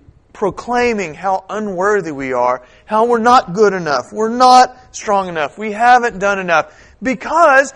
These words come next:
we have this sneaking suspicion that by constantly kind of putting ourselves down before God,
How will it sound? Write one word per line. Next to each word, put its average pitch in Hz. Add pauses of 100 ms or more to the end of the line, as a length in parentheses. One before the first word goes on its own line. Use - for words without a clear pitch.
(100)
we 302
have 285
this 285
sneaking 302
suspicion 254 (220)
that 247
by 240
constantly 302
kind 269
of 180
putting 320
ourselves 262
down 254
before 247
God, 233